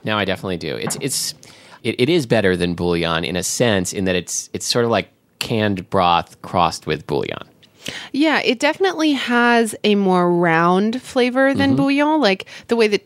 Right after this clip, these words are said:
Speaker 2: the chicken broth really, um, as you have it in your mouth, you go through many different sort of
Speaker 1: Phases of
Speaker 2: tasting
Speaker 1: life.
Speaker 2: notes. Yeah,
Speaker 1: Yeah.
Speaker 2: phases of life. I just like to carry a mouthful of chicken stock with me everywhere I go. <laughs>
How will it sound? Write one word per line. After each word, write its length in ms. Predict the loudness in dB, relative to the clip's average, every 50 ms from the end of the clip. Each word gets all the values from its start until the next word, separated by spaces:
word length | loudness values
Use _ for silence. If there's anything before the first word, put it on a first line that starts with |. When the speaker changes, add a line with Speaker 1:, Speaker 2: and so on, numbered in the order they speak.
| _
Speaker 2:
the 220 | -16 -2 -2 -2 0
chicken 380 | 0 -2 -2 0 0 0 0
broth 300 | 2 2 2 2 2 0
really, 520 | 0 0 2 2 2 2 2 2 2 2 2
um, 320 | 2 2 0 0 -4 -6 -8 _ _ _ -20 -20 -20 _ _ _ _ _ _ _ -2
as 160 | -2 0 0
you 60 | 2
have 140 | 2 2 2
it 60 | 0
in 120 | 0 0 2
your 100 | 2 2
mouth, 420 | 2 2 2 2 2 0 0 -2
you 60 | -4
go 140 | -2 0 -2
through 180 | -2 0 -2 0
many 280 | 2 2 2 0 0
different 500 | 0 -2 -2 -4 -2 -2 -2 -2 -2 -2
sort 180 | -4 -2 0 0
of 340 | 0 0 -2 -6 -14 -20 -20 _ _ _ _ -12 -8
Speaker 1:
Phases 280 | -2 0 0 0 0
of 40 | 0 0
Speaker 2:
tasting 260 | 2 2 0 0 -2
Speaker 1:
life. 220 | -2 0 0 0
Speaker 2:
notes. 480 | 0 0 -2 -2 -6 -8 -14 -14 -10 -6
Yeah, 160 | -4 -4 -4 -4
Speaker 1:
Yeah. 40 | -6 -8 _
Speaker 2:
phases 400 | -2 -2 -2 -2 -2 -2 -2 -2
of 100 | -2 -2
life. 360 | 0 -2 -2 -2 -4 -8 -16 -20 -20 -20 -20 -12 -2 0
I 100 | 0 2
just 180 | 2 2 0 2
like 140 | 2 2 2
to 100 | 0 0
carry 280 | 2 2 2 4 4 4
a 60 | 4
mouthful 460 | 4 4 4 2 0 0 0 0 2
of 120 | 2 0 0
chicken 340 | -2 -2 0 0 -2 -2
stock 320 | -2 -2 0 0 0 0 -2
with 160 | -4 -4 -2
me 160 | -2 -4 -2
everywhere 500 | -2 -2 0 0 2 0 2 2 2 2
I 140 | 2 2 0
go. 320 | 0 0 0 0 -2 -2 -4 -6 -2 -2
<laughs> 100 | -2